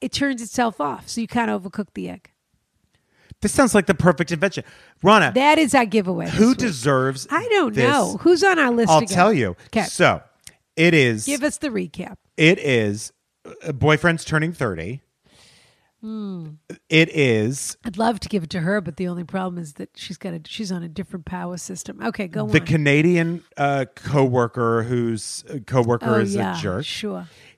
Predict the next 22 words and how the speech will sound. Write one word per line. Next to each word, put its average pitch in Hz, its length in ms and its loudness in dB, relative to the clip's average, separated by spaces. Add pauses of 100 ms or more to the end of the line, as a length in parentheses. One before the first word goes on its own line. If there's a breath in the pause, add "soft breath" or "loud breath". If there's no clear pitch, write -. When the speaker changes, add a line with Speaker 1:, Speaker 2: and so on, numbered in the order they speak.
(140)
Speaker 2:
It 156 200 4
is 139 500 0 (160)
the 139 180 -4
woman 135 340 0
with 156 140 0
the 170 60 0
wedding 113 320 0
ring 110 340 -4
who 110 180 -10
sh-, - 180 -16
who, 117 540 -4 (160)
uh, 123 40 -16
wished 123 500 -4
that 113 100 -8
she 113 220 -10
had 104 200 -6
kept 95 260 -8
Speaker 1:
Mm, 101 120 -6
Speaker 2:
it. 156 200 -14 (100)
Speaker 1:
mm. 175 440 -12 (120)
Speaker 2:
It 151 160 6
is 135 580 2